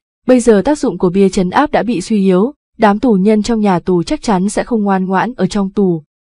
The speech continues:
biết đâu bên ngoài đã loạn thành một đoàn, có lẽ, bây giờ chính là thời cơ tốt để vượt ngục. Ánh mắt Lâm Thất Dạ sáng lên, hắn không vội hành động, mà kìm nén sự nóng vội trong lòng, cẩn thận suy nghĩ về tính khả thi của việc vượt ngục. Vì nhà tù đã loạn,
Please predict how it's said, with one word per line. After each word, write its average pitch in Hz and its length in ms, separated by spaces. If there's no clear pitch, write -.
biết 285 120
đâu 220 240
bên 196 180
ngoài 180 200
đã 170 140
loạn 226 200
thành 180 200
một 165 120
đoàn, 175 220
có 180 120
lẽ, 185 360
bây 208 100
giờ 190 240
chính 190 200
là 262 80
thời 185 200
cơ 185 240
tốt 277 200
để 190 80
vượt 170 240
ngục. 175 180
Ánh 196 180
mắt 302 160
Lâm 233 220
Thất 311 160
Dạ 220 260
sáng 185 240
lên, 233 260
hắn 208 220
không 226 220
vội 208 160
hành 185 160
động, 196 220
mà 220 140
kìm 196 280
nén 190 200
sự 220 260
nóng 175 160
vội 202 200
trong 202 200
lòng, 185 260
cẩn 196 160
thận 190 280
suy - 160
nghĩ 202 280
về 214 180
tính 175 180
khả 208 200
thi 208 240
của 180 140
việc 165 220
vượt 175 180
ngục. 175 220
Vì 262 140
nhà 220 120
tù 202 200
đã 190 120
loạn, 254 260